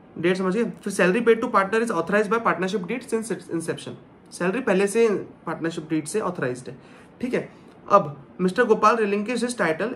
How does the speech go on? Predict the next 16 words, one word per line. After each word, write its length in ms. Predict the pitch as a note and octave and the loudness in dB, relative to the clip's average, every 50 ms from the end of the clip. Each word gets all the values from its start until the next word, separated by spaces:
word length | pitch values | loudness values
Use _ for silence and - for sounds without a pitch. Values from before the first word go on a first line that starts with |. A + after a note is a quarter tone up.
| - | -4
in 160 | - F#3 F#3+ F#3+ | 0 0 2 2
a 40 | |
land 300 | E3 D#3 D3+ E3 F#3 - G3+ | 4 2 2 0 0 0 0
in 100 | G3+ G#3+ | 0 2
the 80 | G3+ | 2
name 100 | F#3+ G3 | 2 0
of 100 | A3 G#3+ F#3+ | 0 0 -2
L 120 | D#3+ D#3 D3 | -2 -2 0
P 100 | F#3 F3+ F3 F#3 | 0 -2 -2 -2
G 80 | A#3 C4+ C4+ - | -6 -4 0 0
for 100 | G3+ A3 | 0 2
a 60 | A#3 - | 2 0
consideration 560 | E3+ D#3+ - G3 F#3 G3 G#3 G3+ A3+ A3+ A#3+ | -2 -2 -2 -4 -4 -2 -2 -2 0 -2 -2
of 120 | A#3+ - | -2 -2
eighteen 300 | D#3 E3 - G3+ G#3 G3+ G3 | -4 -2 0 0 0 0 0
lakhs, 200 | G3+ A#3 - | -2 -2 -6